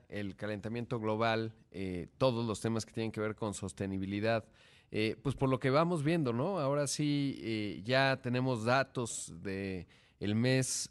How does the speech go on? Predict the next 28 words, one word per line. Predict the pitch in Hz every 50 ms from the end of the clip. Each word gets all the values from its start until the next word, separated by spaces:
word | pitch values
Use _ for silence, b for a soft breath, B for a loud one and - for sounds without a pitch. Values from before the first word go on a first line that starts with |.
| -
eh, | - 104 104 101 98
más | 92 107 120 127 127 -
caluroso | - 143 127 117 107 107 120 123 127 127 123 - 131 123 117 113 101 98
de | 101 101 101
la | 101 101 98
Tierra | - 123 123 123 120 120 120 120 117 117 104 - -
en | - 101 101 98 98 98 95 92 92 90 87
siglos. | - - - 151 165 147 139 123 120 123 - - - - b b b b b b b b
Eh, | b 104 110 110 107 104 - -
vemos | 101 123 131 131 127 123 120 117 110 - - - - -
todos | - 131 131 123 117 113
los | 110 104 101 95
días | 107 113 113 107
prácticamente | - - 117 107 - - 110 107 107 104 117
ahora | 110 110 104 95
sí | - - 120 117 107
que | - - 113
incendios | 104 98 - - 113 110 107 104 95 -
en | 101 90
Canadá, | 78 - 95 98 95 98 107 117 127 131 135 131 - b b b b b b b b
eh, | 98 98 101 95 87 - -
que | - 104
incendios | 98 95 92 - 120 113 110 107 107 107 101 -
en | 104 90 90 90
Estados | 90 - - 110 107 95 -
Unidos, | 92 95 107 123 131 131 123 120 120 117 - - - - _ -
en | 90 90 87 85
China, | - - 135 139 139 127 120 120 117 117